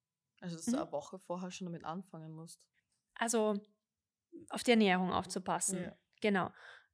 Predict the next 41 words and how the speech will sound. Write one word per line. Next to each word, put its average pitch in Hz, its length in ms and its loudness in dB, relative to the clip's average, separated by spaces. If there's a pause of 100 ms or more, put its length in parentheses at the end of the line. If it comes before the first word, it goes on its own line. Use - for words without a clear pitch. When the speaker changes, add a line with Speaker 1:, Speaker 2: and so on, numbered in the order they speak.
Speaker 2:
Ähm, 185 500 0
die, 190 480 -2
wie 196 80 -6
gesagt, - 300 -4
die, 196 160 -2
die, 196 180 -6
das 190 280 -4
Abführmittel, 254 600 2
das 214 160 0
nimmt 214 220 0
man, 214 120 0
wie 196 80 0
gesagt, 202 220 -4
meistens 185 380 0
am 190 100 0
Nachmittag 185 640 0
vorher, 185 440 0
fängt 180 320 -2
man 185 120 0
da 165 120 -2
an. 175 300 -6 (560)
Damit, 196 340 2
dass 180 180 0
man, 180 460 0 (440)
wenn 196 100 0
man 196 100 2
am 190 40 2
nächsten 190 320 -2
Tag 190 260 2
eben 196 160 0
die 196 60 0
Untersuchung 208 580 -4
hat, 196 180 -2
dass 190 120 -8
man 185 120 -2
da 180 140 0
dieses 185 300 -4
Abführmittel 214 600 0
trinkt. 233 480 -4 (920)
Da 202 340 6
sind 202 480 2